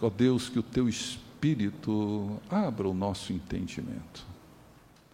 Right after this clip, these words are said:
e nos ajude a compreender o preço que foi pago pelo nosso resgate. O preço que foi pago para que não vivêssemos mais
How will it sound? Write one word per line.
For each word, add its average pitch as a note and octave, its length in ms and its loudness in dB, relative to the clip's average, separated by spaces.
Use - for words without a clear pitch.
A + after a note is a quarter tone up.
e B2 60 10
nos D#3 260 6
ajude D#3+ 400 2
a C#3 60 0
compreender A#2 1000 0
o C3+ 80 0
preço A#2+ 640 0
que G#2 100 0
foi F#2+ 280 -2
pago F#2 680 0
pelo F#2 300 2
nosso F2 460 -4
resgate. - 840 -6
O A#2+ 80 6
preço F#3 600 4
que - 180 -2
foi E3 260 -2
pago F#2+ 460 -2
para A#2 160 4
que C#3 160 0
não D#3 360 4
vivêssemos C3 960 0
mais - 1040 -4